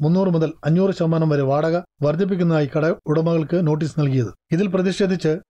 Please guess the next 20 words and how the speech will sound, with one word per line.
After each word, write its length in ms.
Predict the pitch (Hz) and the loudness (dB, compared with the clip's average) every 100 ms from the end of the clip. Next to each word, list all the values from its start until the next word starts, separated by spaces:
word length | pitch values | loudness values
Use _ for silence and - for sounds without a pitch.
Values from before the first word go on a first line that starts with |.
| - | -2
കടയടച്ച് 360 | 160 202 185 165 | 2 2 2 -2
പ്രതിഷേധ 460 | 147 156 180 220 196 | -2 -2 -2 -2 0
സമരവും 440 | 170 160 147 139 - | 0 0 0 -4 -4
കഴിഞ്ഞ 160 | 151 170 | -2 0
മാസം 360 | 165 147 170 - 160 | 0 0 -4 -2 -2
നടത്തിയിരുന്നു. 460 | 147 143 127 104 - _ | 0 0 -2 -4 -12 _
ഇതേ 140 | 147 165 | -2 2
തുടർന്ന് 400 | 165 165 165 190 _ 147 | 2 2 0 -2 _ -2
വ്യവസായ 300 | 165 190 170 | 0 0 2
വാണിജ്യ 380 | 151 175 190 | 2 0 2
വകുപ്പ് 240 | 170 170 160 | 0 0 0
മന്ത്രി 340 | 156 143 120 - _ | 0 0 -4 -10 _
വാടക 300 | 139 156 175 | -2 0 2
വർധനവ് 500 | 170 156 165 165 160 - 135 | 0 0 0 0 0 -2 -2
മരവിപ്പിച്ചുകൊണ്ട് 760 | 143 180 180 170 160 151 139 135 143 | 0 0 -2 0 0 2 0 -4 -6
ഉത്തരവിറക്കിയിരുന്നു. 800 | 143 160 151 143 123 143 117 98 _ - | -2 0 0 -2 -2 -4 -4 -8 _ -2
എന്നാൽ 200 | 156 139 | -2 0
സാമ്പത്തിക 440 | 156 170 208 208 | 0 0 0 0
മാന്ദ്യം 380 | 190 185 175 151 | 0 0 0 -2
കച്ചവടത്തെ 520 | 156 175 180 185 190 | 0 0 0 0 -4